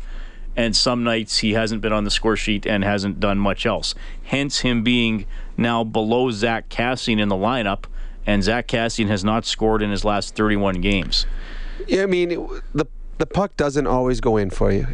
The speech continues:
Speaker 2: And, and, and as we saw tonight, the McDavid line, for example, they were excellent offensively,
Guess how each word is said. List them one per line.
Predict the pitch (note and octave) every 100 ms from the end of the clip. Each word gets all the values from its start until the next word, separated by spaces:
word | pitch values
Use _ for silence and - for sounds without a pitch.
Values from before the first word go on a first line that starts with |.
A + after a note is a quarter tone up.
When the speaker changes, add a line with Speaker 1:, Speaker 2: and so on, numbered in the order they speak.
| -
Speaker 2:
And, | B2 B2
and, | B2+ B2+ B2+
and | C3+
as | C3+
we | C#3+
saw | - C#3
tonight, | C3 B2+ A#2+ A2 -
the | - A2+
McDavid | A2+ G2+ A2+ A2+
line, | G#2 G#2
for | G2+ G#2+
example, | G2+ G#2+ G#2 G#2 A2 -
they | B2
were | B2+ C3 -
excellent | C3 - B2 G#2+ G2+
offensively, | A2 G#2+ B2 A#2+ - G2+ G#2+ G#2+